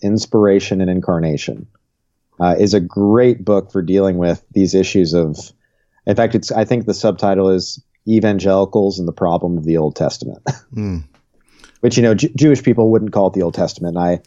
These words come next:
Speaker 2: Sure.
Speaker 1: I'm starting to, I'm starting to be more mindful of how I
Speaker 2: <laughs>
Speaker 1: use, uh, that term. But.
Speaker 2: Uh, you could feel free to speak theologically on this show. I think, uh, my, my listeners, even if they don't agree, will understand, and so it, it's no problem. So,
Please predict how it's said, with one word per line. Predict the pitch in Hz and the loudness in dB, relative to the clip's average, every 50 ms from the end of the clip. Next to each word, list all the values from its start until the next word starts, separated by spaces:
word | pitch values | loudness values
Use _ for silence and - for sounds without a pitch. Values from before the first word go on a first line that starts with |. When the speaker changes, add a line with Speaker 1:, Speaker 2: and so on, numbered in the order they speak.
| _ - | _ -12
Speaker 2:
Sure. | - - 107 | -6 -2 -2
Speaker 1:
I'm | 101 | -2
starting | 95 - 135 123 117 110 - | 0 0 0 2 2 0 0
to, | 104 104 98 - - | 0 -2 -2 -2 -4
I'm | 117 110 | -6 -2
starting | - 151 135 131 117 | 0 0 0 2 2
to | 107 | 0
be | 117 113 | 0 0
more | 113 113 110 | 0 0 -2
mindful | 107 104 101 104 104 104 98 - 98 95 92 | 0 0 0 0 0 -2 -4 -6 -6 -4 -4
of | 90 87 | -4 -2
how | 95 98 98 95 | -2 0 0 0
I | 92 95 | 0 0
Speaker 2:
<laughs> | |
Speaker 1:
use, | 87 - 92 92 87 - - - - _ _ _ _ _ _ _ _ _ _ _ - - | -2 -4 -4 -4 -6 -8 -10 -20 -20 _ _ _ _ _ _ _ _ _ _ _ -14 -8
uh, | 87 82 78 80 | -6 -4 -4 -2
that | 82 85 78 - | -2 -4 -4 -6
term. | - 90 82 76 71 71 69 | -8 -8 -8 -8 -8 -8 -6
But. | 73 - 143 | -4 -2 0
Speaker 2:
Uh, | 151 | 0
you | 160 170 185 202 | 2 2 2 2
could | - 180 165 135 - | 2 2 0 0 0
feel | - 165 147 | 0 0 0
free | - - 143 139 | 0 0 -2 0
to | 120 | 0
speak | 120 - 135 123 113 | 0 0 0 -2 -2
theologically | - - 131 131 123 117 110 104 107 - 107 98 - 104 104 98 | 0 2 2 4 4 4 2 0 0 -2 -6 -6 -4 -2 -2 0
on | 101 101 | 0 0
this | 98 95 - | -2 -2 -4
show. | - 95 90 82 80 | -4 -4 -4 -4 -4
I | 85 110 | -4 -4
think, | - 117 107 - - | -2 -2 -2 -2 -2
uh, | 107 104 104 101 95 | -2 0 0 0 0
my, | 104 110 107 | 0 -2 0
my | 104 113 131 139 | 0 2 2 2
listeners, | 143 139 143 135 - 135 127 123 113 107 120 | 4 4 2 2 2 2 2 2 2 2 0
even | 127 127 117 120 120 | 0 0 2 2 2
if | 113 - | 0 0
they | - 113 110 101 | 0 -2 0 0
don't | 110 107 98 87 | 0 -2 -2 -4
agree, | 107 107 98 98 104 107 104 | -6 -6 -4 -4 -2 -2 -2
will | 98 92 95 95 98 | -2 -2 -4 -4 -2
understand, | 95 92 95 90 - - 92 90 92 92 - | -2 -4 -4 -6 -6 -6 -8 -6 -8 -10 -12
and | 95 98 | -14 -14
so | - - 92 90 - | -10 -10 -10 -10 -10
it, | - - 95 - | -10 -12 -14 -12
it's | 110 101 - - | -12 -12 -10 -8
no | 101 92 | -10 -8
problem. | - 92 92 87 90 90 90 | -8 -8 -8 -8 -10 -10 -12
So, | - - 95 90 | -10 -12 -12 -12